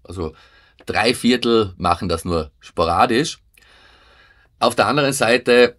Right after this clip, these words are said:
zweiundsiebzig Prozent aller Gen Z und, äh, Millennials folgen einem oder in der Regel auch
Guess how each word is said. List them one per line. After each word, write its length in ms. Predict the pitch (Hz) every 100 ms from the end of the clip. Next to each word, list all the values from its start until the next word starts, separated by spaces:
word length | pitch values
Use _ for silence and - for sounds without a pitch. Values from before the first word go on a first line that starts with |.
| _ _ _ _ - -
zweiundsiebzig 640 | 113 131 143 135 - 113
Prozent 680 | 120 117 110 120 117 - _ -
aller 460 | 92 101 98 92 _ _ _ _ _ _ _ -
Gen 380 | 117 104 113 -
Z 540 | - 117 131 - - -
und, 280 | 104 95
äh, 240 | - 90 76
Millennials 720 | 92 95 131 95 113 143 - _ _
folgen 720 | - - 98 110 135 135 123 _ _ _ _ -
einem 380 | 95 120 127 117
oder 360 | - 101 101
in 100 | 90
der 100 | 95
Regel 240 | 90 110 -
auch 200 | 87